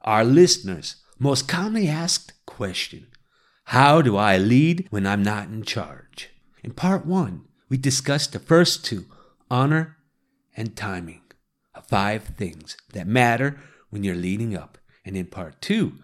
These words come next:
we'll discuss three more. Motives matter.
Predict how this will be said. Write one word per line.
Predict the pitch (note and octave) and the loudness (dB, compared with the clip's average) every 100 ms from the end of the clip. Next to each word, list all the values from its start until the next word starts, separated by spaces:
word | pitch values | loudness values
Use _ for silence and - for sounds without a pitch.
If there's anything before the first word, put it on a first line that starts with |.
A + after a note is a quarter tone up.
| _ | _
we'll | G#2 F#2+ | -10 -10
discuss | F#2 - G#2 - | -10 -10 -10 -10
three | - G2 | -8 -6
more. | G#2 F2 D2+ - _ _ _ _ - | -6 -8 -14 -20 _ _ _ _ 2
Motives | C3+ C#3+ D3+ C3+ - - _ - | 6 6 6 2 -2 -12 _ -8
matter. | G#2+ G#2+ G2+ F#2 D#2 | -2 0 0 -2 -8